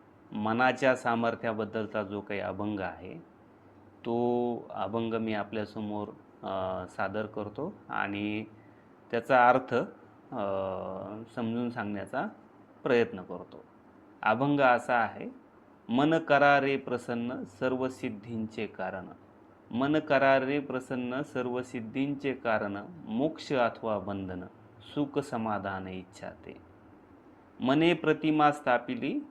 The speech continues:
मने मना पूजा केली, मने इच्छा पुरविली, मन मावली सकळांची. मन गुरु आणि शिष्य करे आपुलेचे दास्य,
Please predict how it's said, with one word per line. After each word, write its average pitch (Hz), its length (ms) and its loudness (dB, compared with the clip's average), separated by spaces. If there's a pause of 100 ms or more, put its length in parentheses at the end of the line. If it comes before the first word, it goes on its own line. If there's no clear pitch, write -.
मने 135 420 0
मना 120 380 0
पूजा 113 460 -2
केली, 101 400 -10 (640)
मने 120 380 0
इच्छा 113 500 -2
पुरविली, 101 540 -2 (280)
मन 120 260 -2
मावली 101 600 -2
सकळांची. 95 720 -12 (800)
मन 151 240 4
गुरु 156 400 4
आणि 151 320 6
शिष्य 135 480 -4 (140)
करे 120 260 2
आपुलेचे 127 760 -2
दास्य, 104 420 -4